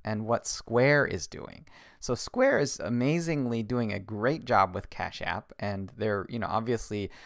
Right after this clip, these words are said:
straddling this new form of financial infrastructure based on open source,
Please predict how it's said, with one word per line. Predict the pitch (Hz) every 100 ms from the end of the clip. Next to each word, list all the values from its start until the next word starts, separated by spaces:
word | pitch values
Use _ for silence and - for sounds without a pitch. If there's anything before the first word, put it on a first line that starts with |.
| -
straddling | - - - 131 131 147 139 117 113 110 - - -
this | 117 110 - -
new | 117 117 127 147 151 151 143
form | - - 170 175 165 151 -
of | 110 107 104
financial | - 110 107 113 113 - 104 98 95
infrastructure | 165 190 190 - 98 - 104
based | 101 95 -
on | 95 95
open | 98 - 113
source, | - 185 139 -